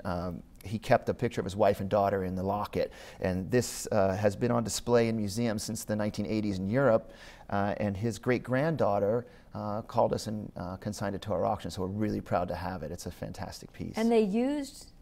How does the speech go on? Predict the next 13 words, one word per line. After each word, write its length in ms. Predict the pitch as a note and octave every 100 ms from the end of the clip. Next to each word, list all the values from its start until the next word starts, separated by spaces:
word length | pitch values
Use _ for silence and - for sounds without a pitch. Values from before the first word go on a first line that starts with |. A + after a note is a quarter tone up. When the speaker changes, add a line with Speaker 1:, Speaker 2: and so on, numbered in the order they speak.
| -
Speaker 2:
the 80 | F#3
monogram 840 | G3+ B3 A3+ E3 D#3+ C#3+ D3 E3 - - - - -
to 100 | G#3+
I 180 | G3+ G3
D 220 | F3 G#3
his 200 | G3+ F#3
body, 320 | - F#3 E3 A#2
didn't 200 | D3 B2+
Speaker 1:
That, 260 | C3 -
Speaker 2:
they? 60 | C3
Speaker 1:
that's 200 | A#2+ -
right. 200 | G#2 -
Uh, 240 | A2 G2+